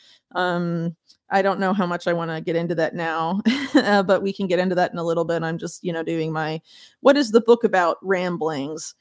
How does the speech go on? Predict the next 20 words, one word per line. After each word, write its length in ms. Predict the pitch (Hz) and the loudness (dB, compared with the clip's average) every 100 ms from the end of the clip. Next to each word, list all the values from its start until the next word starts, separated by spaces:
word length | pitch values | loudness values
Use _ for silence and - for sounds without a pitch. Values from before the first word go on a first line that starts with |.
| _ _ | _ _
um, 400 | 180 185 170 165 | 0 2 0 -2
as 160 | 185 180 | -2 0
an 120 | 180 | -2
introductory 640 | 180 170 170 175 - 175 165 | -2 -2 0 -2 -2 -4 -4
thing. 320 | - 165 170 | -4 -6 -2
And 80 | 190 | -2
I 60 | |
guess 260 | 214 262 - | 2 0 2
the 80 | 240 | 2
best 320 | 202 208 - | 4 2 4
way, 320 | 202 185 190 | 6 6 6
um, 380 | 180 180 175 180 _ _ _ _ _ - | 2 0 -2 -6 _ _ _ _ _ -12
to 60 | 220 | -2
sort 240 | - 233 | 4 4
of 80 | 202 | 2
explain 400 | 190 - 214 196 | -4 -4 0 2
what 120 | 190 | 0
the 160 | - - | -2 -2
Enterprise, 960 | 202 220 214 - 196 196 196 196 - - _ _ _ | 0 0 0 4 4 4 2 0 -4 -16 _ _ _
uh, 140 | 190 | -4